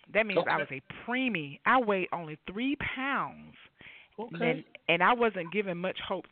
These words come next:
Speaker 1: to live. They
Speaker 2: All
Speaker 1: kept
Speaker 2: right.
Speaker 1: telling my mom I was not gonna make it.
Speaker 2: Mm-hmm.
Speaker 1: So when my mom told me this story as an adult, it became my motivation.
Speaker 2: Oh, wow.
Speaker 1: I was born premature to man's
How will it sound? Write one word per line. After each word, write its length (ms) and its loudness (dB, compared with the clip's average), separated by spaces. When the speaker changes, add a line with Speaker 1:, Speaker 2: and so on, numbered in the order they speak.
Speaker 1:
to 60 -8
live. 480 -2
They 60 6
Speaker 2:
All 60 6
Speaker 1:
kept 220 2
Speaker 2:
right. 100 -6
Speaker 1:
telling 240 4
my 240 6
mom 760 -2
I 160 6
was 180 0
not 220 0
gonna 140 -8
make 240 -6
it. 120 -16
Speaker 2:
Mm-hmm. 340 0
Speaker 1:
So 100 6
when 140 -4
my 140 4
mom 260 2
told 240 0
me 100 -6
this 220 -2
story 420 0
as 180 2
an 100 -8
adult, 680 2
it 120 2
became 360 -2
my 140 4
motivation. 680 -6
Speaker 2:
Oh, 200 -2
wow. 80 4
Speaker 1:
I 20 -2
was 100 -2
born 460 4
premature 1000 0
to 80 2
man's 480 -2